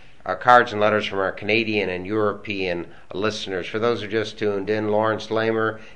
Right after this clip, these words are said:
is the best-selling author of sixteen books, including The Kennedy Women and Madness Under the Royal Palms. Lawrence Lamer is an award-winning journalist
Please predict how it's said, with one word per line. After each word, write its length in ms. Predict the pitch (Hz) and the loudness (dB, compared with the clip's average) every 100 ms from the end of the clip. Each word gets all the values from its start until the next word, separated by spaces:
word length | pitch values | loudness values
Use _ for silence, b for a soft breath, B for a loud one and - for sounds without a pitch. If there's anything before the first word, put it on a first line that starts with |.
| - | -10
is 140 | 92 | -8
the 60 | 95 | -2
best-selling 560 | - 117 - 113 104 98 | 4 4 4 2 2 4
author 300 | 110 107 95 | 2 2 -4
of 100 | - | -6
sixteen 640 | - - - - 104 95 | -6 -6 -6 -8 -6 -4
books, 420 | 80 110 110 - | -2 -2 -2 -8
including 440 | 90 - 110 110 101 | -10 -4 -2 -2 -4
The 80 | - | -4
Kennedy 440 | 113 107 95 92 | -2 0 -2 -4
Women 440 | 92 123 135 131 B B B | 0 0 2 -2 B B B
and 220 | 92 92 | -6 -2
Madness 460 | 104 110 107 104 104 | 2 2 2 -2 -2
Under 180 | 104 101 | -2 -2
the 100 | 95 | -4
Royal 380 | 95 98 98 92 | 0 0 0 0
Palms. 580 | - 104 87 64 - b b b | 2 2 0 -4 -10 b b b
Lawrence 340 | 104 110 107 104 | -2 0 0 -2
Lamer 380 | 107 107 104 98 | -2 0 0 -2
is 120 | 90 | -4
an 60 | |
award-winning 840 | 92 92 110 127 110 107 110 98 90 | -6 -4 2 2 4 0 0 -2 -2
journalist 540 | 110 123 123 120 120 | 2 4 4 2 0